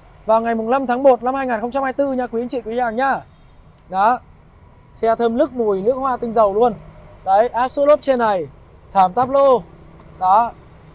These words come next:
có điều khiển giọng nói này, đàm thoại trên tay này.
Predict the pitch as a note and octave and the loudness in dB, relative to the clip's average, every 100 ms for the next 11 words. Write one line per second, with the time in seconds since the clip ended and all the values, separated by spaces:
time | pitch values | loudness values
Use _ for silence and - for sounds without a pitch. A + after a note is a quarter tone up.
0 | - - - - - - - - - - | -20 -20 -20 -20 -20 -20 -20 -20 -20 -12
1 | - G#3+ C4 B3 - G3+ F#3+ G#3 G3+ A#3 | -2 4 4 4 2 -2 -2 -2 0 2
2 | C4+ A3 G3+ G3+ F3+ F#3+ A#3 B3 A3+ E3 | 2 -2 -2 -4 -6 -2 0 2 0 -4